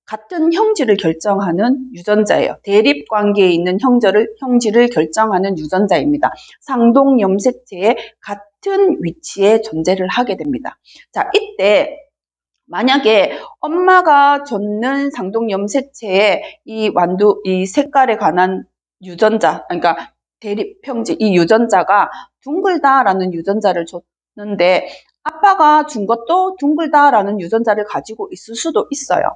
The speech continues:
하지만 엄마가 준 거는 둥글다라는 유전자를 줬는데 아빠가 가진 거는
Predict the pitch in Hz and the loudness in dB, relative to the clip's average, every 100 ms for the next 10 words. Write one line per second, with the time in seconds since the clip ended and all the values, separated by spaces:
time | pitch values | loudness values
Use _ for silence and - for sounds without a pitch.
0 | _ _ - _ - 359 226 190 185 196 | _ _ -20 _ -2 0 2 4 6 4
1 | - - - - 339 392 415 392 311 285 | 0 -8 -14 -8 -4 2 2 4 2 0
2 | 196 190 202 214 277 269 262 302 311 294 | -6 0 0 2 -2 0 2 2 2 4
3 | 285 277 247 202 185 165 214 214 185 175 | 6 6 4 0 -6 -6 -4 0 -2 -2
4 | 170 165 170 220 208 - - - - 359 | -6 -8 -2 0 -2 -4 -10 -8 0 4
5 | 320 254 190 214 208 185 185 240 | 4 2 -2 -2 -2 -2 0 -2